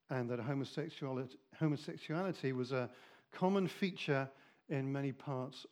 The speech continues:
of the Greco-Roman world. Nor was it, as they claim, just where a dominant person forced their homosexuality onto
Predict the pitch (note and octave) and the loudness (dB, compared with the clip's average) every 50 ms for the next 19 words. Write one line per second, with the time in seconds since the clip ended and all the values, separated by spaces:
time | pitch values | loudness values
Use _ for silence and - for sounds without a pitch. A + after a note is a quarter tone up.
0 | _ - C3+ B2 G#2+ A2 A2+ G2 A#2+ C3+ B2 G#2+ - C3+ A#2 A#2 A2+ A2+ A#2 A2+ | _ -4 -4 -4 -4 -6 -8 -6 -4 -4 -4 -4 -4 -4 -4 -2 -2 -2 -2 -2
1 | A2+ A2 A2 G#2+ A#2 B2 A2 G2+ F2+ E2 - - _ _ _ _ _ _ _ _ | -2 -2 -2 -2 -2 -4 -4 -6 -8 -12 -18 -20 _ _ _ _ _ _ _ _
2 | _ _ _ _ _ _ - - - - - - _ _ D#3 D3+ E3+ F#3 G3 G#3+ | _ _ _ _ _ _ -20 -20 -20 -20 -20 -20 _ _ 2 6 8 8 10 8
3 | G#3 E3+ F3+ F3+ D3 D#3 E3+ E3 E3 - - - - - - D#3+ C#3+ C#3+ B2+ B2 | 8 8 6 6 6 4 2 0 -2 -6 -10 -12 -10 0 2 4 4 4 2 4
4 | C#3+ D3+ E3 D#3+ D#3+ - - D3 C#3 C3 C3 C3+ D3 D#3+ D#3+ - - E3+ E3 D#3+ | 4 6 6 4 2 2 2 4 4 4 4 2 2 2 0 0 0 0 0 0
5 | - - - - - - - - - _ F#3 C3 C#3 C#3 C#3 C#3 C3+ D3+ - - | -2 -6 -12 -16 -18 -20 -20 -20 -16 _ 0 2 4 4 4 4 4 2 2 0
6 | C#3 A#2 - D#3+ D#3+ E3 F#3 F3+ E3 D3+ D#3 - - - E3 D#3 D3 C#3 - - | -4 0 2 4 6 6 6 6 6 6 4 2 -2 0 2 2 2 2 -2 -4
7 | - C#3+ C3 A#2 - - - _ - - - - G#3 G3 E3+ C#3+ - - - E3 | -2 -2 -2 -2 -6 -10 -20 _ -20 -18 4 6 8 8 8 6 2 0 0 2
8 | D3 C3+ C3 C#3 C#3+ C3+ C3+ B2+ - - E3+ - D#3+ - - C#3 C3 B2+ B2 B2+ | 2 2 2 2 0 0 0 -2 -4 -6 -8 -8 -6 -6 -4 -2 0 0 -2 -2
9 | - C3+ B2 - - C#3+ B2+ B2+ A#2 - - B2+ A#2 A#2 A2 | -2 -2 -2 -2 -2 -2 -2 -2 -4 -4 -4 -2 0 0 -2